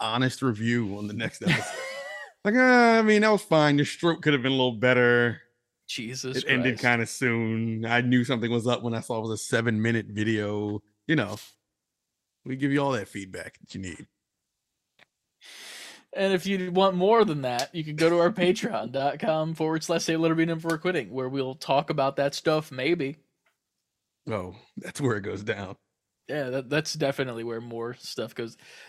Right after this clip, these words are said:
Speaker 2: The next podcast episode on Patreon is gonna be very interesting, to say the least.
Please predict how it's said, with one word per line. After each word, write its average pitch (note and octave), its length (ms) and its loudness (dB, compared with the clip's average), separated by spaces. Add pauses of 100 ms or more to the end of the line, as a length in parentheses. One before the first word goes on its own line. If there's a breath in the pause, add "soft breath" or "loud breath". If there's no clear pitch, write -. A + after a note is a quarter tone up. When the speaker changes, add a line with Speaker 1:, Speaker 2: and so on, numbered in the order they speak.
Speaker 2:
The D#3+ 140 6
next - 340 0
podcast D#3 580 2
episode F3+ 320 0
on B2 100 -6
Patreon C3+ 440 -4
is C3+ 80 -10
gonna C3 120 -4
be A#2+ 120 -10
very G#2+ 360 -8
interesting, G#2 600 -12
to D#3+ 100 -16
say A2 200 -8
the G#2+ 100 -12
least. G2+ 480 -12